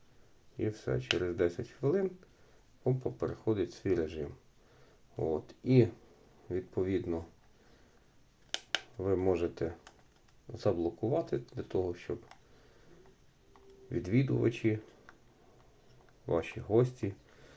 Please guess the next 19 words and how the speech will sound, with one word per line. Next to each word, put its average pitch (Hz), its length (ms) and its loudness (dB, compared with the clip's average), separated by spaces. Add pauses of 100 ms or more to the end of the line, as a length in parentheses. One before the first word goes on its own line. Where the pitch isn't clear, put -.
(340)
да, 95 280 0 (640)
не 95 340 0
могли 95 520 6 (1080)
змінити 87 720 0
налаштування. 82 800 -4
Тобто, - 320 -6
якщо - 280 -8
ми 82 160 -4
зажимаємо 82 640 -4 (1300)
на 87 180 0
десять 85 400 0
секунд - 440 -4 (2000)
ось - 160 -8
цю - 160 -8
кнопку 131 480 2
замочок, 127 500 6 (480)
то 87 220 2 (1200)
в 87 160 -4
нас... 123 360 2